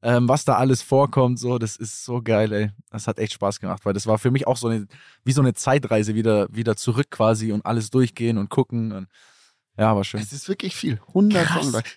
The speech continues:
Speaker 2: Ganz ehrlich, hätten wir uns nie gedacht, ne?
Speaker 3: Nee, hätt-, also ich hätte das nie gedacht, dass wir hundert Folgen schaffen.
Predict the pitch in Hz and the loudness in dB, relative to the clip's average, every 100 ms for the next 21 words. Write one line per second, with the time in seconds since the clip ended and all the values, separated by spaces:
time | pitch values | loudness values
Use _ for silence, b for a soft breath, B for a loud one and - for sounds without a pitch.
0 | - 214 190 185 170 - - 175 185 170 | 0 4 6 6 4 2 0 0 4 4
1 | 170 196 175 165 139 - 123 160 123 123 | 4 4 4 4 0 2 2 6 6 4
2 | - 123 - 127 113 117 127 110 101 98 | 2 0 2 2 4 4 4 4 4 2
3 | 107 95 73 - 92 - 104 101 - 92 | 2 2 0 -2 -6 0 2 2 2 0
4 | 85 - 110 - | 0 -6 -12 -14